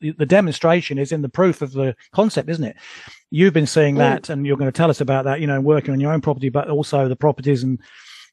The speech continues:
Speaker 1: uh, sector, agricultural sectors you've worked with. You've worked with many different types of people. You're involved in, therefore, change management and changed instigation.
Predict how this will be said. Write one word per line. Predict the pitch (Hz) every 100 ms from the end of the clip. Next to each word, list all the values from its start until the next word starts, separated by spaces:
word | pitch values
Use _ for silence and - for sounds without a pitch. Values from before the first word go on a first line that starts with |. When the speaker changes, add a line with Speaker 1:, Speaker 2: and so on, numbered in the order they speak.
| -
Speaker 1:
uh, | 143 139
sector, | 170 156 151 139
agricultural | 151 143 151 127
sectors | 127 160 - 127
you've | 139 127
worked | 151 160 -
with. | 127 135
You've | 135
worked | 160 147
with | 131
many | 156 165
different | 151 151 139
types | 143 143 -
of | 120
people. | 170 160 156 143 - - - - _
You're | - 156
involved | 151 135 170 160 143
in, | 143
therefore, | 151 143 143
change | 135 - 165 151 131
management | 160 156 131 143 143 139
and | 139 123
changed | 165 151 135 147
instigation. | 131 135 147 151 135 120 -